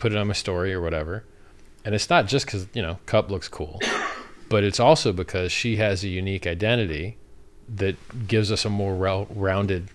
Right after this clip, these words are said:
and interesting representation socially. So when I,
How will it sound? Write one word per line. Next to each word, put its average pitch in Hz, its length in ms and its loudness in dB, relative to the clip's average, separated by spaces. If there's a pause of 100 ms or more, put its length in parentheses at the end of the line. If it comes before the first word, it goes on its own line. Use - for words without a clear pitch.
(180)
and 104 120 -4
interesting 101 520 -2
representation 90 840 -2
socially. 104 560 -2 (540)
So 110 500 2
when 110 160 2
I, 110 160 4